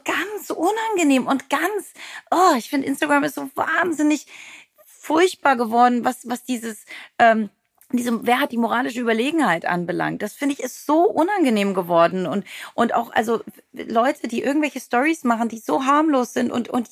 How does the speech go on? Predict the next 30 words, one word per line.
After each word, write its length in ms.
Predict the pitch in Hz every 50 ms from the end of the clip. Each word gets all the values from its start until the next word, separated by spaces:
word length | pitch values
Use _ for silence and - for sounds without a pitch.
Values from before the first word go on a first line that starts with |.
| _ _
da 140 | - 254 254
finden 540 | - - - 269 311 403 415 - - 269 262
Leute 360 | 262 262 277 285 - 269 220
wieder 240 | 240 262 320 302 269
was 180 | 269 262 -
zu 100 | - -
kritisieren 800 | 240 - - 254 - - 247 220 226 226 254 311 320 311 294 277
und 160 | 262 233 240 - - - - - - - - - - _ _
also 160 | 233 233 247
das 120 | 254 -
finde 180 | - - 302 302
ich 160 | - - -
so, 240 | - - 330 359 -
ist 200 | - - - -
es, 160 | 277 - -
ich 160 | - - -
finde 200 | - 311 285 -
ins-, 240 | 175 294 269 - _
die, 220 | _ 240 240 214 -
die, 200 | 240 233 226 208
die, 200 | - 220 220 196
die, 340 | - 214 214 214 208 - - -
also 340 | 208 208 233 220 220 214
wie 120 | 220 233 -
Instagram 380 | 262 285 - - 226 233 233
sich 140 | 214 220 -
verändert 380 | - - - 262 269 285 254 214
hat, 120 | 233 214
finde 200 | - - 247 -
ich 120 | - _